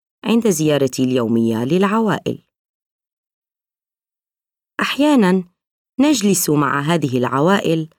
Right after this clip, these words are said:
ونتبادل الأحاديث عن الأهل والوطن والمستقبل. إن العمل التطوعي بالنسبة لي هو الخطوة الأولى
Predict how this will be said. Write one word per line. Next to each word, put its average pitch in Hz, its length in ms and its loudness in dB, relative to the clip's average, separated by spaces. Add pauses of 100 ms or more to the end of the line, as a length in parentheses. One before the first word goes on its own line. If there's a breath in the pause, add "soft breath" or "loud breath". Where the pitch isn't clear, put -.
(360)
ونتبادل 170 840 0
الأحاديث 143 680 -4
عن 143 420 -2
الأهل 127 520 -4
والوطن 120 800 -2
والمستقبل. 139 960 -4 (2750)
إن 180 120 4
العمل 151 420 2
التطوعي 131 1000 -2
بالنسبة 131 580 0
لي 180 400 -2 (580)
هو 156 140 2
الخطوة 175 600 -2
الأولى 151 580 0